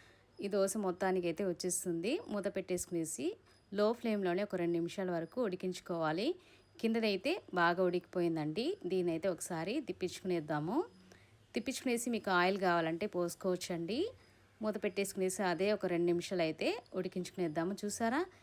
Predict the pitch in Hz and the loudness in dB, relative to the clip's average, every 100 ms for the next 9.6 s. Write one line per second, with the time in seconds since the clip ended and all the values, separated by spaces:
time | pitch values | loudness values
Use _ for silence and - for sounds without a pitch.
0 | - - - 196 202 220 185 180 180 185 | -20 -16 -2 -2 0 2 4 2 2 -4
1 | - 190 185 170 160 160 208 381 - - | -2 -2 0 0 0 0 0 -2 -6 -20
2 | - - - - - - - - - 220 | -20 -20 -20 -20 -20 -20 -20 -12 -2 0
3 | 208 208 190 190 233 185 180 208 190 165 | 2 2 2 2 2 0 0 0 2 0
4 | 247 427 539 339 - 202 - 190 190 190 | 0 -2 -6 -8 -4 -4 -2 -2 -2 -2
5 | - 180 170 185 170 240 370 - - - | 0 0 0 -4 -2 0 -2 -4 -20 -20
6 | _ - - - 247 254 320 339 190 202 | _ -20 -10 -2 0 2 4 6 6 6
7 | 226 226 226 - 202 185 180 196 185 196 | 4 2 0 2 4 6 4 2 0 2
8 | 202 - 180 165 226 - 202 214 214 180 | 0 2 2 4 0 -2 -2 0 0 0
9 | 180 190 185 175 170 | 0 -2 -2 -2 0